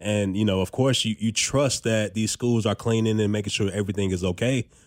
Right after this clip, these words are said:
But that's not gonna stop them from getting sick if they were, if they were gonna, if, if it was gonna happen. So, you know, in order for, in, in, in order for that to happen, you, you pass it around and somehow, some way, you get it. And,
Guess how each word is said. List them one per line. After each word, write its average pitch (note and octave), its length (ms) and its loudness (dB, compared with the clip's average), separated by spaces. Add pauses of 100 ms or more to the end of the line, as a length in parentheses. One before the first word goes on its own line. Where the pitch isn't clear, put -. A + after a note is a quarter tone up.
(160)
But G#2 120 0
that's C#3+ 140 2
not C3+ 180 0
gonna A2+ 160 2
stop C3+ 320 -2
them G#2+ 100 -6
from G#2 180 -4
getting F#2+ 180 0
sick - 280 -2
if F#2+ 100 -4
they G2+ 100 -2
were, F#2+ 180 0
if G#2 160 -10
they A2 140 -2
were G2 100 0
gonna, F#2+ 220 -2
if, G2 220 -10 (220)
if A#2 220 -4
it G#2 80 -2
was F#2 140 -6
gonna E2 200 -6
happen. F2+ 400 -8 (440)
So, A#2+ 420 2
you A2+ 100 0
know, G2+ 300 2 (100)
in G#2+ 140 -4
order B2 220 2
for, - 160 -4
in, A2 260 -2
in, A2+ 220 -4
in A#2 100 2
order B2+ 220 2
for A2+ 160 -2
that A#2+ 160 0
to A2 80 0
happen, A2 420 0
you, G#2+ 160 -4
you G2 220 -10
pass B2+ 320 0
it A#2+ 80 0
around A2+ 380 2
and G#2 100 0
somehow, A#2 340 0
some A#2+ 220 -2
way, A#2+ 140 0
you B2+ 140 -4
get F#3 220 0
it. G2 240 -4
And, G#2+ 140 -8